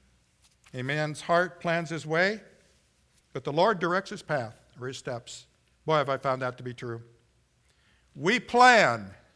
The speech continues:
God laughs. We plan, but God directs our steps. And he does that for me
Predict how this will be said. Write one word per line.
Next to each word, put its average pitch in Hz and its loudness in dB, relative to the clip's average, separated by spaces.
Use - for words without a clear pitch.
God 135 0
laughs. 123 -8
We 190 -4
plan, 196 -4
but 135 -8
God 143 0
directs 127 -8
our 123 -6
steps. 120 -10
And 123 -10
he 143 -8
does 165 -4
that 156 -8
for 151 -8
me 139 -8